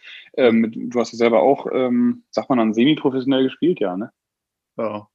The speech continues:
Speaker 2: knapp
Speaker 1: Ja,
Speaker 2: unter
Speaker 1: so.
Speaker 2: professionell, kann man schon sagen.
Speaker 1: Ge-, genau. Äh, hast du, so, was hast du jetzt nochmal, nochmal, ähm, dazu lernen können, sozusagen?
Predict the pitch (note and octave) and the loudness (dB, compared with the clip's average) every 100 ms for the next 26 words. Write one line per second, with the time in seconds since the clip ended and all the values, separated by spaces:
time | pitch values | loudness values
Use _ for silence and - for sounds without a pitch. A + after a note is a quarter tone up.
0 | _ - B2 A#2+ A2 F#2+ G2+ - B2+ C3 | _ -10 -6 -6 0 0 0 0 0 -2
1 | _ G#2 G#2+ G#2 - A2 G#2+ G#2 G#2+ G#2 | _ -10 -8 -10 -12 -10 -10 -12 -12 -12
2 | G#2 A#2 - _ _ A2+ A2+ B2 - A#2 | -10 -10 -12 _ _ -2 -2 -2 2 2
3 | A2+ A#2+ A#2+ A#2+ B2+ B2+ - A#2+ B2+ B2 | 2 0 -4 -6 0 2 2 0 -2 -6
4 | B2+ A#2+ - A#2 A2 A2 G#2+ A2 A#2+ G#2+ | 0 0 0 -4 -2 0 0 -2 -6 -6
5 | A2 G2+ G2+ G2 G#2+ G2+ G2+ G2 F#2 - | -4 -2 -4 -6 -8 -8 -6 -8 -8 -8
6 | A2 G#2+ G#2 F#2+ F#2 F#2 - G2 F#2+ F#2 | -6 -6 -4 -6 -4 -8 -8 -8 -6 -8
7 | F#2 - G2 F#2+ | -10 -14 -16 -18